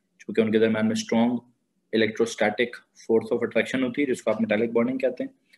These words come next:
ठीक है, फिर, फिर है जी, they are good conductors of electricity, ये बड़ी उनकी दूसरी important property है। ठीक है, because उनके अंदर,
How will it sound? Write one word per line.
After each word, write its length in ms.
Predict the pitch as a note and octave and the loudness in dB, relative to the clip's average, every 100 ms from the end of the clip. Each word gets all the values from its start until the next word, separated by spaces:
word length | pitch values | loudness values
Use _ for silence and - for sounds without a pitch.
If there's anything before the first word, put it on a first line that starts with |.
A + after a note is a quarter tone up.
| _ _ - | _ _ -4
ठीक 120 | A#2 | -2
है, 60 | |
फिर, 240 | A#2+ - A#2+ | 0 0 0
फिर 360 | - _ - | -2 _ 0
है 60 | B2+ | 2
जी, 120 | B2 | 2
they 120 | B2 | 2
are 180 | A#2 A2+ | 4 4
good 200 | A2+ A#2+ A#2 | 4 2 4
conductors 460 | B2 A2+ A2 - B2 | 2 2 0 -2 -2
of 80 | G#2 | -2
electricity, 600 | - A#2+ - C3 B2+ C3+ A#2+ | -2 -4 -2 -2 -2 -2 0
ये 80 | |
बड़ी 180 | A2+ B2 | 2 4
उनकी 180 | B2 B2 | 2 0
दूसरी 420 | A#2 A#2 B2+ B2 - | -4 -4 -4 -4 -6
important 380 | A#2+ A#2+ B2+ | -4 -2 -2
property 360 | - A#2+ A#2+ B2 | 0 -2 0 -4
है। 140 | B2 - _ _ _ - | -4 -8 _ _ _ 0
ठीक 100 | A#2 | 2
है, 60 | |
because 300 | A2+ A2+ A2+ | 2 2 2
उनके 220 | A2+ A2+ | 4 2
अंदर, 340 | A#2 A2+ A2 | 4 4 2